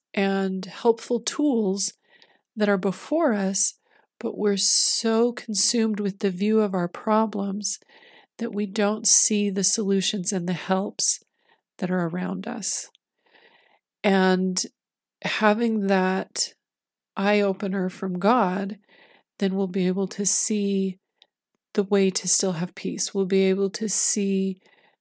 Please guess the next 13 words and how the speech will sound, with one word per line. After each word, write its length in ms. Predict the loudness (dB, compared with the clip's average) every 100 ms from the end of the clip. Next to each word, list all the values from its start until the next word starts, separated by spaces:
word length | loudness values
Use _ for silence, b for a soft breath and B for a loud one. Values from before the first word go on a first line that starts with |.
| -6
the 160 | 0 0
way 380 | 2 2 2
to 640 | 2 0 0 0 0 0 -4 -4
accept 480 | 0 0 0 -6
grace 460 | 0 2 2 0 -2
just 340 | -2 2 2
for 180 | 0 -2
today. 600 | -2 -4 -2 -2 -2 -6 B B B B _
We'll 140 | -2 0
be 200 | 0 0
able 260 | 0 -4
to 200 | -6 -4
see 760 | 0 0 0 0 0 0 -4 -6